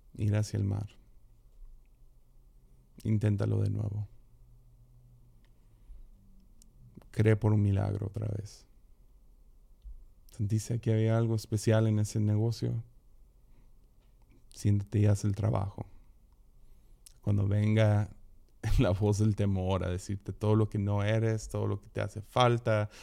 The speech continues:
todo lo que probablemente va a suceder, haz dile, "Ya sé".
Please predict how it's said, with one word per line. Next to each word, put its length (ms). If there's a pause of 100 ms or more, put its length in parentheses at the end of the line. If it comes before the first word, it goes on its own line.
(280)
todo 160
lo 160
que 100
probablemente 920
va 100
a 60
suceder, 600 (880)
haz 180
dile, 360
"Ya 160
sé". 160